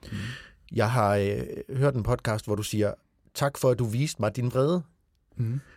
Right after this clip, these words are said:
Speaker 2: Hvor du siger, at, øh, når folk kommer med en vrede, så kan det ligesom være en,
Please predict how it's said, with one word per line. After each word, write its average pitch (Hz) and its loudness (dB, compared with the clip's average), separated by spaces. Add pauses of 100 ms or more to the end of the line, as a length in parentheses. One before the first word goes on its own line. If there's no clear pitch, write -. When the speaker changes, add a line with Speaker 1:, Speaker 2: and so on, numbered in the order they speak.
Speaker 2:
Hvor 117 2
du 110 0
siger, 139 6
at, 110 4
øh, 107 2
når 117 2
folk 151 0
kommer 190 2
med 98 0
en 92 -2
vrede, 110 0 (460)
så - -2
kan 139 0
det 127 2
ligesom 131 -2
være 107 0
en, 104 -2